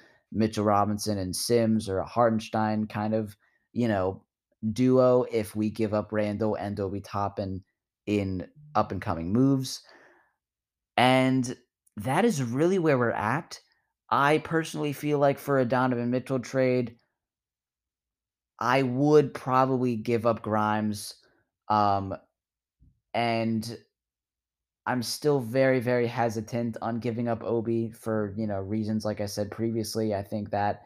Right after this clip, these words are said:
he's really be-, coming into his own as a player. Um, and, you know, I think that l-, the end of last season, we saw such, such, such leaps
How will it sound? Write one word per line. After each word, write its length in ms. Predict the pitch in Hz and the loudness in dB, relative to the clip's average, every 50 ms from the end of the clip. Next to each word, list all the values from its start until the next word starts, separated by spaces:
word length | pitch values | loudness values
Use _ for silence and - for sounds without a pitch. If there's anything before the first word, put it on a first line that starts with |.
| _ _ _ _ _ | _ _ _ _ _
he's 260 | - 123 117 107 117 | -4 -4 -2 0 2
really 240 | 135 139 139 131 123 | 4 6 6 6 4
be-, 80 | 120 | 0
coming 420 | 110 - - 131 131 123 127 120 120 | -4 -6 -2 -2 0 0 0 0 -2
into 220 | 117 110 107 107 | -2 -2 -2 -2
his 160 | 107 98 85 | -2 -2 -2
own 380 | 85 92 104 117 131 143 147 143 - _ _ _ _ _ _ _ _ _ | 0 2 2 2 2 0 -2 -4 -10 _ _ _ _ _ _ _ _ _
as 240 | - 101 107 110 98 | -2 -2 0 0 -2
a 60 | 95 | -4
player. 540 | 73 - 71 78 92 107 117 135 143 151 - _ _ _ _ _ _ _ _ _ _ - | -6 -6 -4 -2 0 0 0 0 -2 -4 -6 _ _ _ _ _ _ _ _ _ _ 2
Um, 500 | 107 107 101 101 98 95 95 95 90 - - _ _ _ _ _ _ _ _ _ _ _ _ | 2 4 4 2 2 0 -2 -4 -8 -10 -14 _ _ _ _ _ _ _ _ _ _ _ _
and, 520 | - 110 107 107 101 101 101 104 101 - - - _ _ | -4 -2 -2 -2 -2 -2 -4 -6 -6 -8 -12 -18 _ _
you 160 | - 123 127 123 | -4 -2 0 0
know, 180 | 127 123 123 - | 2 2 2 2
I 140 | - 127 131 | 2 0 0
think 320 | 127 - 147 143 131 123 | 0 -2 -2 -4 -2 -2
that 420 | 131 131 131 127 131 127 - - _ _ _ _ _ _ _ - | 0 0 2 2 0 0 -4 -10 _ _ _ _ _ _ _ -10
l-, 200 | 120 123 123 123 | -8 -8 -6 -6
the 200 | 120 135 127 - 110 | -4 -4 -2 0 2
end 220 | 143 175 185 185 | 2 2 4 2
of 120 | 190 151 | 2 2
last 320 | 139 143 131 127 120 - - | 2 2 2 2 0 -2 -2
season, 360 | - 131 120 98 104 98 98 | 0 0 0 0 -2 -2 -2
we 120 | 107 113 | -2 -2
saw 280 | 110 - - 127 120 113 | -2 0 0 2 2 2
such, 880 | 110 - - - - - - - - 147 143 147 147 139 123 - - - | 0 -2 -6 -6 -8 -8 -6 -2 2 4 6 6 6 6 4 0 -6 -10
such, 360 | - - 127 117 110 110 - | -4 0 2 2 2 0 -4
such 400 | - - 120 110 104 - - - | -4 -2 -2 -2 -2 -4 -6 -6
leaps 300 | 104 98 95 - - | -4 -4 -6 -8 -10